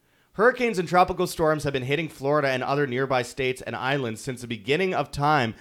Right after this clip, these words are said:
but are all of these major weather events really natural occurrences?"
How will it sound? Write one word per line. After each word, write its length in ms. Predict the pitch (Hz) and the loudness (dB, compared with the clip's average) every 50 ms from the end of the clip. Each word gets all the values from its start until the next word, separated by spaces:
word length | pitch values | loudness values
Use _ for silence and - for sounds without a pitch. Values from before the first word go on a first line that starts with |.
| - - - - _ _ - | -16 -20 -20 -20 _ _ -2
but 240 | 127 135 131 - - | -2 -2 -2 -2 0
are 220 | 135 135 131 131 - - | 0 2 2 2 0 2
all 340 | 135 143 151 165 165 160 - | 4 6 6 8 6 6 4
of 180 | - 131 120 | 2 -2 -2
these 300 | 113 135 123 127 120 110 | -2 -4 -2 -2 -4 -6
major 460 | 107 110 120 139 180 196 147 151 131 117 | -6 -2 0 2 2 2 2 0 -2 0
weather 400 | 113 127 147 170 180 175 151 120 | 2 2 2 2 2 2 2 2
events 360 | 101 107 104 101 104 - 80 | 0 0 -2 -2 -4 -6 -12
really 580 | 76 82 95 139 196 196 147 107 87 73 - _ - | -12 -6 -2 0 2 2 0 -2 -6 -10 -14 _ -14
natural 420 | - 98 117 120 127 - - 117 104 | -8 -4 -2 -2 -2 -2 -2 -4 -4
occurrences?" 680 | 98 - 123 135 165 190 190 - 202 208 208 202 - | -4 -4 -2 -2 -2 -2 0 2 4 4 4 2 -2